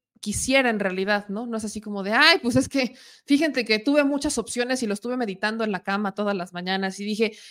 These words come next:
fíjate que hoy quiero condecorar a un Salvador Cienfuegos Cepeda". Y de ahí viene la manera en la que muchos de nosotros hemos hecho estas críticas respecto a, eh, a, a que Salvador Cienfuegos recibiera una medalla.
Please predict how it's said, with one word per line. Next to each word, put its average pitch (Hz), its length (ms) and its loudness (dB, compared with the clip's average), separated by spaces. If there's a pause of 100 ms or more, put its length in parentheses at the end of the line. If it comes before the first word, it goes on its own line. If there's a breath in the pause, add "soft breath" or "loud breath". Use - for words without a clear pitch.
fíjate 403 340 0
que 311 120 0
hoy 339 140 2
quiero 320 360 2
condecorar 214 640 -2
a 208 80 0
un 214 280 0
Salvador 190 380 -4
Cienfuegos 185 380 -8
Cepeda". 165 320 -12 (400 loud breath)
Y 302 100 8
de 320 80 6
ahí 370 140 10 (120)
viene 330 460 4
la 247 160 6
manera 262 320 4
en 339 100 2
la 262 140 0
que 247 100 -2
muchos 262 360 -2
de 277 80 0
nosotros 233 420 -4
hemos 226 240 -6
hecho 214 460 -4
estas 196 420 -2
críticas 240 560 -4
respecto 196 720 -8
a, 175 540 0
eh, 170 640 -4
a, 202 160 -8
a 214 160 -2
que 202 120 0
Salvador 202 360 2
Cienfuegos 233 340 0
recibiera 190 320 0
una 202 140 0
medalla. 220 340 4